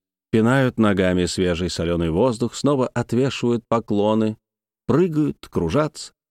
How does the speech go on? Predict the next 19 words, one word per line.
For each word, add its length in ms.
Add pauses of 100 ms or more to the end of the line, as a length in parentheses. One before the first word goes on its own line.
(240)
расправляют 720
крылья 800 (120)
и 100
сгибают 640
шею, 560
то 120
ли 100
от 200
радости, 460
то 120
ли 80
от 140
усталости. 640 (480)
Ритуальная 520
весна 540 (580)
в 60
северном 480
крае 320
бытия. 500